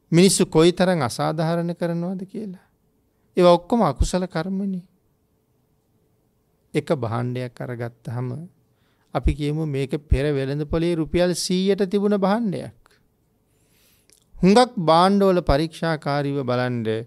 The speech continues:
ඒකේ බිල් පත අලවලා තියෙන තැන. ඒක උඩ බිල් කෑලි කීයක් අලවලාද කියලා. දැන් රුපියල් සීයට ගත්ත මේ භාණ්ඩය දැන් විකුණන්න ලෑස්ති වෙන්නේ පන්සීයට.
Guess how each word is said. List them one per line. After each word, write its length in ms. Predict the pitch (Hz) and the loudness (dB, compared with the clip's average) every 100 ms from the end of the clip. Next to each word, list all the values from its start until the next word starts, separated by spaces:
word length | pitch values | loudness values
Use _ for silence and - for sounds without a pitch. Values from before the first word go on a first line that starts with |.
| - _ _ _ _ _ | -14 _ _ _ _ _
ඒකේ 320 | 175 170 156 123 - _ _ _ - 135 117 120 _ _ - | 2 2 0 -4 -10 _ _ _ -14 -12 -12 -16 _ _ -12
බිල් 340 | 180 120 151 170 | -4 2 4 4
පත 240 | - 165 | 2 0
අලවලා 520 | 156 127 131 131 127 123 | -4 -4 -4 -6 -8 -10
තියෙන 320 | 127 120 120 | -8 -8 -8
තැන. 220 | 127 113 147 _ _ _ _ _ _ _ _ _ _ _ _ - | -12 -14 -16 _ _ _ _ _ _ _ _ _ _ _ _ 2
ඒක 240 | 170 170 | 2 2
උඩ 200 | 160 147 | -2 -2
බිල් 240 | 143 127 139 | -4 -4 -6
කෑලි 300 | 139 147 135 | -6 -6 -8
කීයක් 460 | - 139 123 127 135 | -8 -6 -6 -8 -10
අලවලාද 480 | 127 131 135 143 180 | -10 -10 -12 -12 -14
කියලා. 400 | - 160 175 _ _ _ _ _ _ | -16 -16 -16 _ _ _ _ _ _
දැන් 240 | 156 151 143 | -4 -2 -2
රුපියල් 480 | 131 - 185 190 185 | -4 -2 0 0 -2
සීයට 520 | - - 156 170 165 | -6 -8 -6 -6 -6
ගත්ත 420 | 143 127 - - | -6 -6 -8 -8
මේ 180 | 156 139 | -6 -6
භාණ්ඩය 520 | 120 117 139 147 127 110 107 - - _ - | -4 -4 -4 -4 -2 -2 -2 -6 -20 _ -4
දැන් 200 | 156 147 | -2 0
විකුණන්න 540 | 131 135 180 185 190 175 | -2 -4 -2 -2 -2 -2
ලෑස්ති 500 | 123 135 135 - 165 | -2 -4 -6 -6 -6
වෙන්නේ 220 | 165 160 | -4 -6
පන්සීයට. 680 | 170 196 214 - 117 - | -6 -6 -8 -10 -10 -14